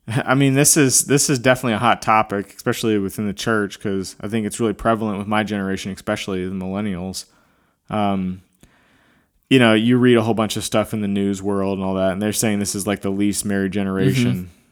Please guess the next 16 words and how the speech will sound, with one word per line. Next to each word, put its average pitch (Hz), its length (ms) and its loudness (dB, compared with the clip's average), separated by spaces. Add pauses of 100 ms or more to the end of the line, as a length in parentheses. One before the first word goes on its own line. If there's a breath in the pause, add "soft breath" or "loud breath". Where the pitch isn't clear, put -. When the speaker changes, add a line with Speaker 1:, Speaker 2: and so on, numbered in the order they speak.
(160)
Speaker 1:
that 87 100 -8
we've 98 160 -6
had, 92 320 -2
and 87 240 -12 (420)
if - 160 -10
ever, 98 260 0
in 92 80 -2
the 92 60 -4
United 92 300 -4
States. 95 520 -6 (680)
And 107 500 2 (720 soft breath)
I 151 100 6
think 175 320 4
part 135 280 8
of 156 120 6
that 160 400 6